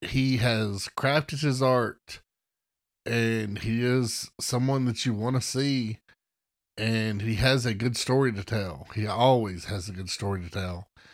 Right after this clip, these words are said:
And I think he has a genuinely, he has a good heart at the, at the most part himself as well. Um, you, you have to be built different to do this business.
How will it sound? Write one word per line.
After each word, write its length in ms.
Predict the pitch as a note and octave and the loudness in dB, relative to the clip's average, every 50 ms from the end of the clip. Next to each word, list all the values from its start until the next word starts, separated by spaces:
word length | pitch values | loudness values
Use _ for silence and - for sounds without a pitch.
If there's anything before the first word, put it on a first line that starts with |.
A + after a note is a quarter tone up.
| - _ _ _ _ _ - | -20 _ _ _ _ _ -4
And 140 | D3+ D3+ | 0 2
I 80 | D#3 D#3+ | 2 2
think 220 | D3 - D#3 C#3 | 2 0 0 0
he 160 | - C#3 C3 B2+ | 0 0 2 2
has 160 | B2 A2+ G#2+ | 2 2 0
a 40 | G#2 | 0
genuinely, 480 | G#2+ A#2 A#2 G#2 G#2+ A2 G#2 G2+ G2 | -2 -2 0 0 0 0 0 0 -2
he 200 | G2+ A2 G#2+ G#2 | 0 0 0 0
has 200 | G#2+ G2+ G2 F2 | 0 0 -2 -4
a 60 | F#2 | -6
good 200 | F#2 - G2+ F#2 | -8 -8 -8 -6
heart 340 | - - G#2 F#2+ F#2+ F#2 - - _ - | -4 -2 -2 -2 -4 -6 -10 -14 _ -14
at 180 | A2 G#2 F#2+ | -12 -12 -12
the, 200 | - - C#2+ - - _ _ _ - | -12 -14 -14 -14 -16 _ _ _ -4
at 160 | A#2+ A2 A2 | -4 -2 -2
the 80 | B2 | 0
most 320 | A2 A2 A2+ A2 A2 - - | 0 2 2 2 0 0 -4
part 240 | - A2+ G#2 G2+ F#2+ | -4 -2 -2 -2 -4
himself 520 | F#2+ F#2 G2 - - A2 G2 F#2+ F2+ - | -4 -6 -4 -2 -2 0 0 -2 -4 -6
as 140 | G2+ F2+ G2 | -6 -4 -2
well. 400 | G#2+ A2+ G#2 F#2+ E2+ - - - _ - - _ _ _ _ _ _ _ _ | 0 0 0 -2 -4 -8 -12 -16 _ -20 -20 _ _ _ _ _ _ _ _
Um, 580 | - G#2 G#2+ G#2+ G#2 G2+ F#2+ F2+ F2 F#2 - - _ _ _ _ _ _ _ _ _ _ _ _ _ _ _ _ _ _ _ _ _ _ _ _ _ _ _ _ _ _ _ _ _ _ _ _ _ _ _ - | -2 2 2 4 2 2 0 -4 -6 -10 -12 -14 _ _ _ _ _ _ _ _ _ _ _ _ _ _ _ _ _ _ _ _ _ _ _ _ _ _ _ _ _ _ _ _ _ _ _ _ _ _ _ -6
you, 200 | B2 C3 C3+ B2+ | -2 -2 -2 -2
you 280 | C3 C#3 C#3+ D3 D3 | -2 -2 0 2 4
have 240 | C#3+ D3+ D#3+ D#3 D3+ | 6 6 4 4 2
to 80 | - C#3+ | 0 2
be 120 | D3 C#3+ | 2 2
built 320 | C3 C3+ C#3+ C#3+ C3+ A#2 | 4 4 4 4 4 4
different 460 | A2+ A#2+ B2 A#2+ - B2 A#2+ - A2+ - | 4 4 2 4 4 0 -2 -2 -4 -6
to 320 | - - A#2 A2+ G#2+ G#2 | -2 0 2 2 2 2
do 280 | F#2+ G2 A2 A2+ A2 G#2 | 0 0 2 2 4 4
this 240 | G2 G#2+ G#2 - | 2 2 0 -2
business. 640 | - - G#2+ G#2 G2 F2+ F#2+ G#2 G2+ - - - - | -2 -4 -4 -4 -4 -4 -4 -4 -6 -6 -6 -10 -12